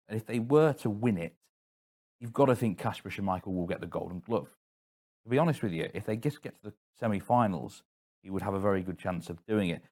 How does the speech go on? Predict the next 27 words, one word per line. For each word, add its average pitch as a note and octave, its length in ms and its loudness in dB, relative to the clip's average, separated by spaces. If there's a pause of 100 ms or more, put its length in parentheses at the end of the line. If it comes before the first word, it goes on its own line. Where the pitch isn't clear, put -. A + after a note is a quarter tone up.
(200)
I'm - 40 -16
just C#3+ 100 -8
gonna D#3+ 200 6
list C3 320 2
you A#2 280 6
some G#2+ 220 2
previous, G#2 580 2
uh, F#2+ 160 0
winners G2+ 240 2
of F#2 60 -2
this F2+ 160 -6
award. E2+ 360 0 (500)
Oliver A#2+ 180 8
Kahn, A#2+ 600 4 (520)
Buffon, A2+ 640 2 (760)
Casillas, A#2 600 0 (440)
um, F#2 440 2
Casillas, G#2+ 320 2
sorry, G#2+ 220 2 (100)
um, G2+ 400 4
Neuer A#2 420 8
and G2 300 2
Thibaut C3 260 2
Courtois F#2+ 540 4 (260)
won F#2 220 -2
it - 120 -6
in E2 140 -10